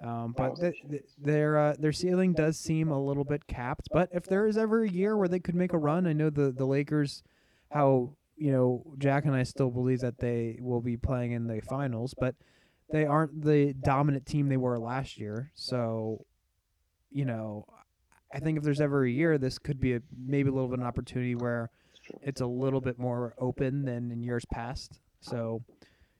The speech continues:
Speaker 1: you know, who knows? Maybe things will go their way and they'll get, uh, even more hot here down the stretch and they can make a run, but, um, we will see.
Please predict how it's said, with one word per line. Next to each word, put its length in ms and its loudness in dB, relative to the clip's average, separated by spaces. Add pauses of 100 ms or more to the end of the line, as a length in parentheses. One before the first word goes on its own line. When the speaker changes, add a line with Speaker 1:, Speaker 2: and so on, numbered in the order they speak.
(120)
Speaker 1:
you 100 -8
know, 260 -2
who 100 2
knows? 220 4
Maybe 200 0
things 200 -2
will 80 -4
go 160 0
their 120 2
way 200 0
and 100 -2
they'll 120 -4
get, 160 -6 (200)
uh, 320 -4
even 460 -4
more 220 -2
hot 240 -6
here 260 0
down 220 -2
the 80 -4
stretch 340 -2
and 100 -2
they 100 -4
can 140 -8
make 160 -6
a 60 -4
run, 320 -2
but, 180 -2 (720)
um, 540 -6
we 140 -4
will 160 -4
see. 260 -10